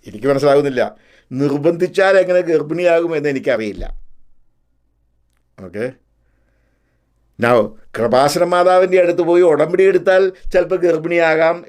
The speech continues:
എന്ന്, ഗർഭിണികളാകാമെന്ന് ഞാൻ കേട്ടിട്ടുണ്ട്. പക്ഷേ ഗർഭിണിയാക്, ഗർഭിണിയാക്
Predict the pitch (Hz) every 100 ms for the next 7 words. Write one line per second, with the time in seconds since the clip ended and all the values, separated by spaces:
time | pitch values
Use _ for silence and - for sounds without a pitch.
0 | 156 151 147 147 147 147 147 143 143 139
1 | 135 131 120 113 117 101 98 - _ _
2 | _ _ _ _ _ _ 127 147 156 -
3 | _ _ _ _ _ _ _ _ _ 110
4 | 123 143 170 170 151 123 110 _ 123 131
5 | 147 165 156 143